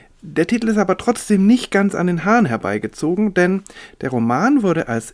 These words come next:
erstes von Agathas Werken in ein Bühnenstück umgewandelt. Neunzehnhundertachtundzwanzig hatte es am Prince of Wales Theatre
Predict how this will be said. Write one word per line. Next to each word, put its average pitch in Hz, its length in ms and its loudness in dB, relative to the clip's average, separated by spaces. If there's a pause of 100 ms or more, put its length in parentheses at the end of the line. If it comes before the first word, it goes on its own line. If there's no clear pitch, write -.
erstes 170 440 0
von 127 160 -4
Agathas 117 580 -8
Werken 117 380 -4
in 147 100 -4
ein 156 160 -4
Bühnenstück 156 640 -2
umgewandelt. - 640 -18 (500)
Neunzehnhundertachtundzwanzig 165 1200 -2
hatte 139 240 -2
es - 440 -6
am 107 160 -6
Prince 113 320 -8
of - 120 -16
Wales 117 440 -4
Theatre 180 520 -2